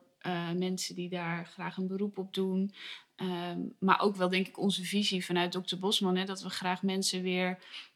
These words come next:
ehm, het duwtje in de rug willen geven om zelf verder te kunnen.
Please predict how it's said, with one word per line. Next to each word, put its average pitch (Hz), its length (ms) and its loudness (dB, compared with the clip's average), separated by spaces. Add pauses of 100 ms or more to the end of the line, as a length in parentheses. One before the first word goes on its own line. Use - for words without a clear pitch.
(360)
ehm, 185 400 -2 (160)
het - 220 -6
duwtje 208 300 6
in 190 80 6
de 190 100 2
rug 214 220 2
willen 180 220 -4
geven 175 500 -4
om 185 180 0
zelf 185 300 2
verder 240 360 0
te 170 140 -4
kunnen. 170 440 0